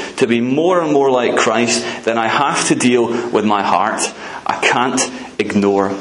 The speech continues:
the problem. I've probably told the story before about a, a young man called Antoine Yates,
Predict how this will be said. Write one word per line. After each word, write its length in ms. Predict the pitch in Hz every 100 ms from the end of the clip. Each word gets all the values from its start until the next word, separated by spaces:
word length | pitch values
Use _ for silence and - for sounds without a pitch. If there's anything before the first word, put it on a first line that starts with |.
| - - -
the 100 | 98
problem. 540 | - 85 87 101 - - - - - - - - - - - - 359 - - - -
I've 140 | -
probably 240 | 139 131
told 220 | 131 127 120
the 60 |
story 360 | 104 - 110 107
before 400 | 95 - 104 104
about 400 | 95 82 92 -
a, 40 |
a 40 | 92
young 300 | 101 107 104
man 240 | 101 98
called 200 | 101 95
Antoine 460 | 98 101 101 101 98
Yates, 540 | 101 107 101 - -